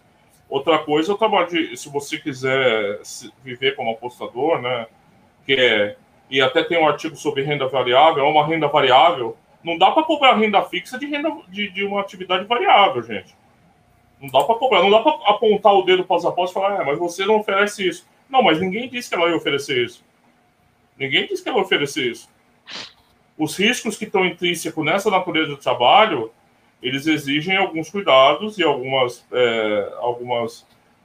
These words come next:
algumas preparações que outros trabalhos não exigem, mas são coisas diferentes. Não dá pra me falar, "Ah, isso é melhor aqui." É, é, de fato, o emprego formal tem,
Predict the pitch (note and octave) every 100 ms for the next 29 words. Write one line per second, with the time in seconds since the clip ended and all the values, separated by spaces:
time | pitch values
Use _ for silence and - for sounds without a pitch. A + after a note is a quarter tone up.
0 | _ - A#2 B2+ C3 D3+ D#3 D3+ D3+ D3
1 | - C#3+ F3 A#3+ A#3+ - _ _ _ -
2 | A3+ A#3+ - - A#3 G3 F3+ G3+ B3 E4
3 | D#4 C4+ G#3+ D3 D3 D#3+ D3+ C#3+ D#3 -
4 | C4+ C#4 A3+ G#3+ - - _ _ _ _
5 | _ - D#3+ D#3+ F#3+ A3+ A3 A3+ F#3+ E3+
6 | - F#3+ F#3 F3+ F3+ F3 E3+ F#3+ G#3 A#3+
7 | - _ _ _ - B2 B2 A#2+ G2+ -
8 | _ _ _ - D#3+ D#3 B2+ D3 - E3+
9 | A#3 A3 A3 G#3 A3 F3+ E3+ G3+ A3+ A3+
10 | A#3 D3 A2